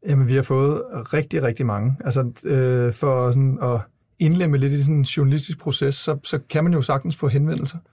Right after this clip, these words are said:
hvis man skriver en historie. Det kan være ris, og det kan være ros, øh, men, men jeg har aldrig nogensinde oplevet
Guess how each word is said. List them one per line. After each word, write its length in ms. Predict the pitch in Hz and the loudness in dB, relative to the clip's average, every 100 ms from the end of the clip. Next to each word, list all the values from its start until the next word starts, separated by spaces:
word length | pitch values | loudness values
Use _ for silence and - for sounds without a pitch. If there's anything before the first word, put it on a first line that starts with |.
| _ _ | _ _
hvis 140 | 143 139 | -2 0
man 80 | |
skriver 200 | 127 156 | 0 0
en 40 | 143 | -2
historie. 360 | 131 143 - 143 _ _ _ | -2 -2 -4 -8 _ _ _
Det 80 | 131 | 0
kan 60 | 131 | 2
være 140 | 127 | 2
ris, 240 | 156 - | 0 0
og 40 | 147 | -2
det 80 | 120 | 0
kan 40 | |
være 80 | 117 | 0
ros, 460 | 147 269 - - - | 0 -2 -8 -14 -4
øh, 420 | 143 131 123 117 | 0 2 0 0
men, 360 | 131 135 127 113 _ _ - | 2 4 2 0 _ _ 0
men 180 | 135 | 2
jeg 100 | 131 | 2
har 80 | 123 | 0
aldrig 340 | 131 151 165 160 | 0 -2 0 2
nogensinde 380 | 143 139 135 | 2 2 0
oplevet 440 | 131 - 139 135 | 0 -2 -2 -2